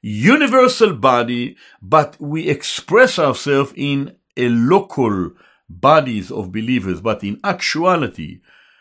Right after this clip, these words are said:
there is only one body, and the head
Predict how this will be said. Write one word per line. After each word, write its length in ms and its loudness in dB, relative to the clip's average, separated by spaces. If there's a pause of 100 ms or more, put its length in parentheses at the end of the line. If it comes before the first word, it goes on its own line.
(180)
there 100 -12
is 120 -12
only 200 -2
one 280 -2
body, 480 -2 (680)
and 160 -10
the 80 -8
head 520 -2